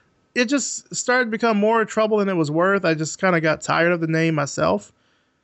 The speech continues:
Uh, I got tired of looking at the logo, and I just wanted something that was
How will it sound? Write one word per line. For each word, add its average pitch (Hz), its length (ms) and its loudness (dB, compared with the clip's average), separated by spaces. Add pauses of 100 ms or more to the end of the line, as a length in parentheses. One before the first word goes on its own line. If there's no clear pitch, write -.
(200)
Uh, 156 60 0
I 143 160 2
got 147 140 0
tired 170 180 2
of 151 80 2
looking 156 180 -2
at 151 100 0
the 143 120 0
logo, 165 420 2
and 165 100 2
I 147 60 2
just 143 220 -4
wanted 147 360 0
something 151 440 -2
that 139 180 0
was 135 320 -4